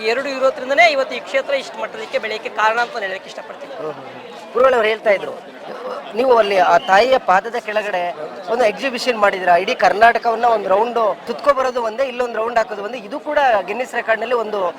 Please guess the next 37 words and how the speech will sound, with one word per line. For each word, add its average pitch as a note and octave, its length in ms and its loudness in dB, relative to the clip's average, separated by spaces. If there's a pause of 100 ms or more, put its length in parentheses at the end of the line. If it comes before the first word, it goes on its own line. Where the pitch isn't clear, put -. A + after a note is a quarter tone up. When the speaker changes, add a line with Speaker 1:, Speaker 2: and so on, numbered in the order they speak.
(200)
Speaker 2:
ಭಾಗವಾಗಿ A#3+ 460 2
ನಾವು A#3 160 -10
ಪರಿಗಣಿಸಿದೀವಿ G3+ 540 -12
ಅಂತ C#3+ 100 -18
ಹೇಳಿ. - 160 -18 (180)
Speaker 1:
ಅದ್ರ B3+ 240 0
ಕೆಳಗಡೆ C4+ 280 6
ಐತಲ್ಲ C#4+ 260 4 (800)
ಆ G#3+ 60 2
ಮ್ಯೂಸಿಯಂ, C4+ 460 2 (540)
ಹೋದಾಗ C#4 340 2
ಗೊತ್ತಾಗ್ತದೆ A3+ 440 -8 (380)
ಮಕ್ಕಳುಗಳಿಗೆ C4+ 540 0 (460)
ಎಷ್ಟು C#4+ 320 -2
ಅನುಕೂಲ C4 320 2
ಆಗ್ತದೆ, B3 460 -2 (540)
ವಿದ್ಯಾರ್ಥಿಗಳಿಗೆ C#4 560 2
ಎಷ್ಟು B3+ 160 -2
ಅನುಕೂಲವಾಗಿರ್ತದೆ B3+ 720 2
ಅಂತ. G3 180 -6 (640)
ಆದ್ರೆ C4+ 540 4
ಓ C#4 120 6
ಏನೋ C#4 320 0
ದುಡ್ಡು A#3 180 -12
ಮಾಡೋಕ್ಕೋಸ್ಕರ C#4+ 480 -2
ಮಾಡೋರೆ B3 360 0
ಅಂತಾರೆ. G3 480 -8 (460)
ದುಡ್ಡು D3+ 180 -10
ಮಾಡ್ಬೋದು C4 400 2
ಅಂದ್ರೆ C4 120 0
ಅದು A3+ 100 2
ಯಾವ್ದೋ G#3+ 220 2
ರೀತಿಲಿ B3+ 220 -4
ಮಾಡ್ಬೋದು, A3 300 0
ಅದು F3 100 -6
ನನಗೆ F#3 160 -4
ಗೊತ್ತು. A#3 240 -2